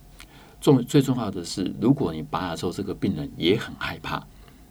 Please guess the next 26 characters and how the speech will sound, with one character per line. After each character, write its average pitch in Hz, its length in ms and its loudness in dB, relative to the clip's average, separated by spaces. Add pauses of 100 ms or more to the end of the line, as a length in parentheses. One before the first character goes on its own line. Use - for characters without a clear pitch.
那 120 180 6
这 127 180 4
个 104 100 4
真 101 180 0
是 92 160 -2
超 90 380 -4
级 - 240 -6
可 - 220 -10
怕。 - 240 -8
对 123 200 4
于 101 60 2
病 123 160 6
人 98 80 2
来 95 100 -2
讲， 78 160 -4
他 85 120 -6
当 87 160 -2
然 76 100 -4
害 76 160 -6
怕； - 240 -12 (220)
对 101 100 0
牙 90 160 -4
医 87 60 -4
师 92 120 -6
来 82 80 -2
讲， - 160 -12